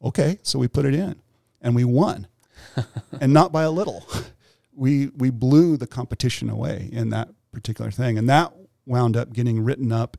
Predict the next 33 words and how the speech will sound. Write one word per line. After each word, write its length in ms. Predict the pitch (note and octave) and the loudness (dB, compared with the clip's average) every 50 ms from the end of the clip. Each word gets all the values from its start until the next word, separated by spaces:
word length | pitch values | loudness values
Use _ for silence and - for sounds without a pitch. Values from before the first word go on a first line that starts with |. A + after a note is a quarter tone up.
| _ | _
in 460 | - - A2+ A2 G#2+ A2 A2 A2 A2+ - _ _ _ _ _ _ _ _ _ _ _ _ | -10 -8 -6 -4 -2 -2 -2 -4 -6 -8 _ _ _ _ _ _ _ _ _ _ _ _
a 160 | - A#2+ A2+ G#2+ | -8 -8 -6 -4
trade 320 | - - D3 D3+ E3 E3 | -2 0 2 2 2 2
magazine 640 | D#3 A#2+ A2 G#2+ G#2 G2+ G2+ A2 G#2+ G#2+ A2 A#2+ - - | 0 -2 -4 -6 -6 -6 -6 -6 -8 -8 -8 -10 -10 -8
in 200 | - A#2+ A2+ A2+ | -6 -4 -4 -4
the 100 | A2 G#2+ | -4 -4
event 320 | G#2 A2+ B2 C#3 - - | -2 -2 -2 -2 -2 -4
industry. 640 | B2 A2 G#2+ A2 G2 - - - A2+ A2+ A2 A2 A2+ C3 - _ _ _ | -6 -6 -6 -6 -8 -8 -8 -8 -6 -6 -6 -6 -8 -10 -14 _ _ _
We 140 | - B2+ A#2 | -8 -6 -2
got 240 | A#2+ A#2 A2+ - _ - | -2 -2 -2 -2 _ -8
a 80 | B2 | -6
lot 260 | A2 G#2+ G#2+ G#2 A2 A2 | -4 -2 -2 -4 -4 -6
of 140 | G#2+ - | -8 -10
press 460 | - - C#3+ D#3+ E3 - - - - _ | -10 -8 -6 -4 -4 -4 -4 -4 -6 _
for 180 | _ - - G#2+ | _ -10 -8 -8
that 220 | G2+ G#2 G#2+ A2 - _ _ _ _ _ _ _ _ _ _ _ _ _ _ _ | -6 -8 -8 -10 -14 _ _ _ _ _ _ _ _ _ _ _ _ _ _ _
win. 400 | - G#2 A#2 C#3 E3 A#2+ G2+ G2 - _ _ _ _ _ _ _ - - _ _ _ _ _ _ _ _ _ _ | -14 -10 -8 -8 -6 -6 -8 -10 -12 _ _ _ _ _ _ _ -20 -20 _ _ _ _ _ _ _ _ _ _
And 200 | - C3+ C3 C#3 | 0 2 4 4
so 580 | - - - C#3+ C#3+ C#3+ C#3+ C#3 C3+ C3 C3 - - - - _ _ _ _ | 2 2 2 4 4 4 4 4 2 2 0 -4 -8 -18 -20 _ _ _ _
Freeman 320 | - - C#3 C3+ C3+ C3 C3 | -4 0 2 4 4 4 2
approached 400 | - - - B2 B2 - - - | 0 0 0 0 0 -2 -4 -4
us 160 | G#2 - - | -4 -4 -4
again 320 | A2+ G#2 C3 D3+ C#3+ G#2+ | -4 -4 -4 -4 -4 -4
and 120 | G#2+ G#2+ - | -4 -4 -4
said, 200 | - A#2 A2 G#2+ | -4 -4 -4 -4
"Hey, 220 | B2 D#3 G3 A2 | -4 -4 -4 -4
how 160 | G2+ G#2 A#2+ | -4 -4 -4
would 120 | A#2+ A2+ G#2+ | -4 -4 -4
you 80 | A#2+ | -4
like 160 | A2+ A2+ A2 - | -6 -6 -6 -6
to 80 | - | -8
be 120 | G#2 G#2 G#2 | -8 -8 -8
acquired?" 500 | G#2+ - - - A2+ G#2+ F#2+ - - | -8 -8 -8 -8 -8 -8 -8 -10 -10